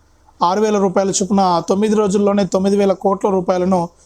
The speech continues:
ఆ రైతుల కోసం అయితే ఖర్చు పెట్టడం జరిగింది. కాబట్టి రాష్ట్ర వ్యాప్తంగా ఉన్నటువంటి ప్రతి రైతు కూడా ఈ విషయాలను దృష్టిలో పెట్టుకొని ఈ యొక్క రైతు భరోసా పథకం ద్వారా ఇక్కడ పైసలు అయితే అందించడం జరిగిందనమాట. కాబట్టి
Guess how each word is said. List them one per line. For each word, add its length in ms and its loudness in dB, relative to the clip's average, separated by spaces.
ఆ 100 2
రైతుల 360 0
కోసం 260 0
అయితే 200 0
ఖర్చు 260 -4
పెట్టడం 320 0
జరిగింది. 380 0
కాబట్టి 280 0
రాష్ట్ర 300 0
వ్యాప్తంగా 320 -2
ఉన్నటువంటి 420 0
ప్రతి 220 -2
రైతు 260 0
కూడా 160 0
ఈ 20 2
విషయాలను 460 0
దృష్టిలో 320 -4
పెట్టుకొని 380 0
ఈ 80 2
యొక్క 160 -2
రైతు 280 0
భరోసా 360 0
పథకం 320 -2
ద్వారా 200 0
ఇక్కడ 240 0
పైసలు 320 0
అయితే 180 -2
అందించడం 440 -2
జరిగిందనమాట. 540 0
కాబట్టి 260 0